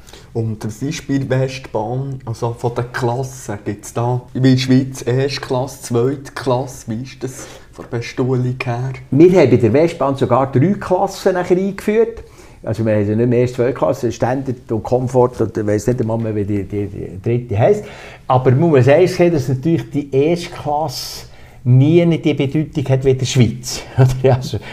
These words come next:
Speaker 2: ihr seht schon, wenn ein I C E, die haben verhältnismäßig viel weniger Erstklasse. Also die Erstklasse ist nicht so wichtig gewesen. Wir übrigens, oder, wo wir angefangen haben, haben wir nur eine Klasse gehabt.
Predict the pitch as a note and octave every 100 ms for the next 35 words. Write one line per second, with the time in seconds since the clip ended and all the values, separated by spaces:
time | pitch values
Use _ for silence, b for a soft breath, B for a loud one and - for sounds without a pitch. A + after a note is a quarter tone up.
0 | B C3 - A2+ - C#3+ B2+ A2+ B2+ E3
1 | - D3+ C#3+ D3+ D3 B B B - A#2
2 | C3+ C3 B2 B2+ A2 C3+ C3+ A#2+ B2 B2+
3 | - - C3 A2+ A2+ A2 A2+ G#2+ A2 -
4 | F#2 E2 - G2+ G#2 - B2 C3 C3 C3
5 | F#2+ B2 - E3+ F3 F3+ G#3 - - C#3
6 | C#3+ C3+ G#2+ - B B C#3 G3+ - B
7 | B2+ A#2+ B2+ D3 - C#3+ C#3 A2+ G#2+ C3+
8 | B2 G#2+ D#3 E3+ - - - - -